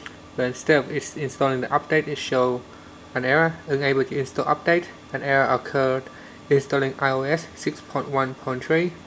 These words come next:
Now I'm going to show you how to fix this issue. Just tap close the button for now. Now to continue to update your iPhone five S, um, software, um, simply plug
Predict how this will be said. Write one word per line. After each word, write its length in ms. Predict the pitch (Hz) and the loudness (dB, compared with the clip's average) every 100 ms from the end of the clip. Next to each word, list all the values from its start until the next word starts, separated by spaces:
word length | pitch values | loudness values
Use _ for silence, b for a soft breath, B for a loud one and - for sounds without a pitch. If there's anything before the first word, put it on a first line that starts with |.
| - - - B B B - | -20 -14 -14 B B B -8
Now 160 | 135 127 | -4 -2
I'm 140 | 135 - | -4 -4
going 180 | 143 | -2
to 80 | 139 | 0
show 160 | - 139 | 0 0
you 120 | 135 | 0
how 180 | 131 127 | 0 0
to 300 | - 123 123 | 0 -2 -2
fix 320 | - 151 - | -4 -8 -6
this 280 | - 143 160 | -6 -6 -4
issue. 300 | 147 214 214 - - - - - - - - - - - - - - | 0 0 -2 -8 -20 -20 -20 -20 -20 -20 -20 -20 -20 -20 -18 -8 -4
Just 180 | 143 | -2
tap 200 | - - | -2 -2
close 360 | - 139 135 - | -4 -6 -6 -8
the 100 | - | -6
button 380 | 147 147 156 151 - | -4 -2 -4 -10 -10
for 60 | 131 | -6
now. 200 | 139 151 | -4 -4
Now 180 | 135 127 | -4 -6
to 180 | - | -8
continue 380 | 147 156 160 147 | -8 -6 -4 -6
to 100 | 151 | -4
update 380 | 156 - 156 143 | -6 -4 -4 -2
your 300 | 147 139 135 - - 156 | -2 -2 -2 -4 -4 -4
iPhone 420 | 139 - 135 131 | -6 -2 -4 -4
five 300 | 143 131 135 | -2 -2 -2
S, 320 | 156 - - - b | -6 -6 -14 -20 b
um, 200 | 131 123 | -10 -8
software, 520 | - 170 180 185 180 - b b b b b 139 | -6 -6 -4 -4 -4 -8 b b b b b -8
um, 200 | 127 127 | -8 -6
simply 580 | - 147 - 135 123 | -4 -4 -2 -4 -4
plug 300 | 123 - 175 | -6 -8 -8